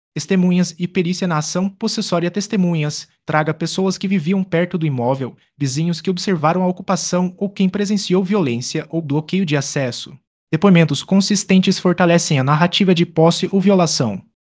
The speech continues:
Perícia. Pode ser exigida para confirmar delimitação de área, condições de acesso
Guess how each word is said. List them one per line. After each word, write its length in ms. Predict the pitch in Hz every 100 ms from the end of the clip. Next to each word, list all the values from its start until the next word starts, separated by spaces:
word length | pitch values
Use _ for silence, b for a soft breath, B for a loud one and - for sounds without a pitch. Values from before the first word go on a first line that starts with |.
| -
Perícia. 560 | 143 113 110 - - _
Pode 220 | - 190 202
ser 160 | 220
exigida 400 | 208 196 175 185
para 180 | 190 196
confirmar 520 | 180 185 220 175 185
delimitação 600 | 175 196 202 202 196 190
de 140 | 170 143
área, 260 | 143 185
condições 640 | 196 - 185 214 - 175
de 80 | 151
acesso 500 | 160 - 165 170 208